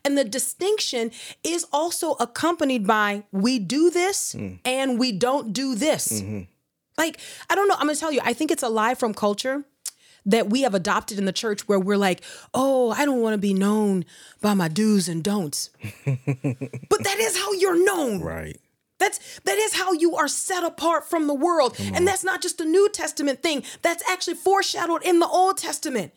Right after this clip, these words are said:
Speaker 1: that you are distinct because of what you do and what you don't do. Same in the New Testament. What I think is different, though,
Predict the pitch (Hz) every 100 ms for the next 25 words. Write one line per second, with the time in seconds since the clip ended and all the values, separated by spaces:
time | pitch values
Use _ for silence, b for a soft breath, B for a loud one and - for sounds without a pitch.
0 | _ 262 349 349 381 349 339 - - 392
1 | 370 - - - 349 349 330 349 - 320
2 | 277 226 370 359 - 294 330 302 311 240
3 | 320 277 240 302 269 190 B B - -
4 | 370 359 339 330 330 330 370 392 320 240
5 | B B - 359 349 - 381 277 208 453
6 | - 277 196 196 165